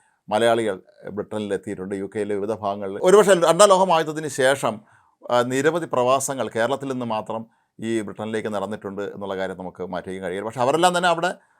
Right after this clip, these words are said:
ആ, പി ആർ ലഭിക്കുക, അല്ലെങ്കിൽ അവിടുത്തെ പൗരന്മാരെയൊക്കെ മാറി എത്രയോ മലയാളികളുണ്ട്. പക്ഷേ, അവരെയൊന്നും ഇത് ബാധിക്കുകയില്ല. ഇനി അങ്ങോട്ടുള്ള നാളുകളിൽ, അതായത്, നേരത്തെ കോവിഡ് കാലത്തിന് ശേഷം ബ്രിട്ടനിൽ പലപ്പോഴും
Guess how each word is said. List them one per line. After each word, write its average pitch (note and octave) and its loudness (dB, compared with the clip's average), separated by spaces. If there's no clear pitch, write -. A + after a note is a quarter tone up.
ആ, D#3 -2
പി D#3 -4
ആർ D#3 6
ലഭിക്കുക, D3+ 2
അല്ലെങ്കിൽ D3+ 2
അവിടുത്തെ C#3+ -2
പൗരന്മാരെയൊക്കെ C#3+ 0
മാറി C3+ 0
എത്രയോ B2+ -6
മലയാളികളുണ്ട്. A#2+ 0
പക്ഷേ, G#2+ -4
അവരെയൊന്നും E3+ 2
ഇത് D#3 2
ബാധിക്കുകയില്ല. B2 0
ഇനി F3 2
അങ്ങോട്ടുള്ള D#3 4
നാളുകളിൽ, A2 -2
അതായത്, C#3 2
നേരത്തെ E3+ 8
കോവിഡ് G3+ 10
കാലത്തിന് D3+ 4
ശേഷം B2+ -2
ബ്രിട്ടനിൽ E3+ 4
പലപ്പോഴും C#3+ 4